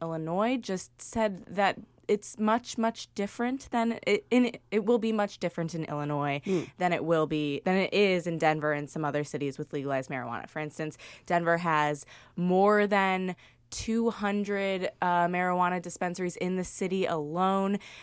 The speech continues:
Speaker 1: Um, the state is gonna have just a hundred and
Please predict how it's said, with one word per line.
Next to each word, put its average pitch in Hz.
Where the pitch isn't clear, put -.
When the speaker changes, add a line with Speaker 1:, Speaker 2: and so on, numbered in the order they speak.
Speaker 1:
Um, 165
the 185
state 196
is 185
gonna 180
have 170
just -
a 170
hundred 175
and 160